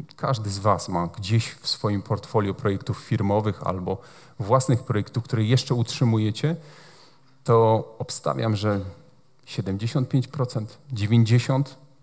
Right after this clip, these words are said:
nie ma żadnych testów. Niech podniesie rękę ktoś, kto ma kod-, e, oprogramowanie legacy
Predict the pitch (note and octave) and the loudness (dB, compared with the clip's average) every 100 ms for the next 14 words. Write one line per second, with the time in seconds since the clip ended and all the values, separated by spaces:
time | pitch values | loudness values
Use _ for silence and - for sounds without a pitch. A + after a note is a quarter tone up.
0 | _ C#3 A#2 A2+ A2+ G#2+ - - - - | _ -2 0 2 2 0 -2 -6 -6 -16
1 | - - - _ _ _ _ _ _ _ | -18 -20 -20 _ _ _ _ _ _ _
2 | _ _ _ _ _ _ C#3+ C3 - A#2 | _ _ _ _ _ _ 0 2 2 0
3 | A#2+ B2 A#2 A2+ A#2+ G#2+ - A2+ - A#2+ | 2 4 4 4 4 2 -2 -10 -4 2
4 | A2+ G#2+ - - - G#2+ G2 A2+ G#2 A#2+ | 4 2 -6 -12 0 2 2 0 2 2
5 | C3 - - - A#2 - A#2 G#2+ A2 A2 | 2 -4 -14 0 2 2 2 4 4 2
6 | A#2+ A2 G#2 G2 G2+ G2+ G2+ F#2+ - G#2 | 2 2 2 2 0 2 0 -2 -2 -4